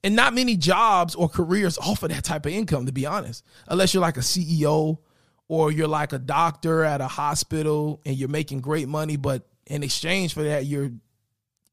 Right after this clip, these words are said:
you're at the hospital, like, eighty hours a week. So at that point, you don't have a life. But I'm talking about the next level that I wanna go to is I'm talking about being able to generate some generational type wealth.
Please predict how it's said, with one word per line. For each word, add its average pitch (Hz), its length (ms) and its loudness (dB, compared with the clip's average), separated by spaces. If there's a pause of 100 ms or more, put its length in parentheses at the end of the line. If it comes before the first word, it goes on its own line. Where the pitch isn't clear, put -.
(160)
you're 147 140 -6
at 151 120 -4
the 139 60 -10
hospital, 156 500 -2
like, 135 400 -10 (760)
eighty 170 240 2
hours 156 300 2
a 147 60 2
week. 185 280 -2 (460)
So 147 220 -2
at 147 140 -2
that 190 200 4
point, 175 180 -2
you 165 60 -4
don't 160 140 0
have 151 140 0
a 151 40 -6
life. 170 340 -4 (800)
But 156 100 0
I'm 196 120 2
talking 185 340 0
about 151 400 0 (100)
the 147 120 -2
next 170 360 0
level 170 260 0
that 131 140 -2
I 170 140 4
wanna 147 220 0
go 127 220 -2
to 110 280 -6 (600)
is 135 120 0
I'm 190 120 2
talking 165 280 2
about 139 400 0
being 160 240 -4
able 147 380 0
to 127 240 -4 (1000)
generate 165 460 0
some 131 180 -4
generational 147 800 -2
type - 280 -10
wealth. 151 400 -6